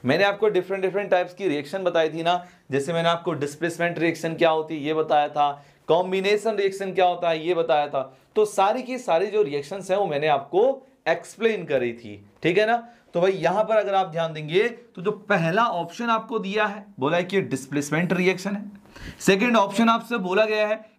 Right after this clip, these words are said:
क्या ये कॉम्बिनेशन reaction है। Third option आपसे ये बोला गया है क्या ये decomposition reaction है। और फोर्थ ऑप्शन आपसे बोला गया है ये एक्सोथर्मिक रिएक्शन है। भाई आप सही आंसर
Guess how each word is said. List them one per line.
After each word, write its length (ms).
क्या 120
ये 180
कॉम्बिनेशन 880
reaction 400
है। 140
Third 180
option 340
आपसे 280
ये 120
बोला 240
गया 200
है 120
क्या 100
ये 180
decomposition 880
reaction 380
है। 200
और 140
फोर्थ 440
ऑप्शन 260
आपसे 280
बोला 220
गया 180
है 460
ये 160
एक्सोथर्मिक 600
रिएक्शन 420
है। 120
भाई 220
आप 240
सही 380
आंसर 280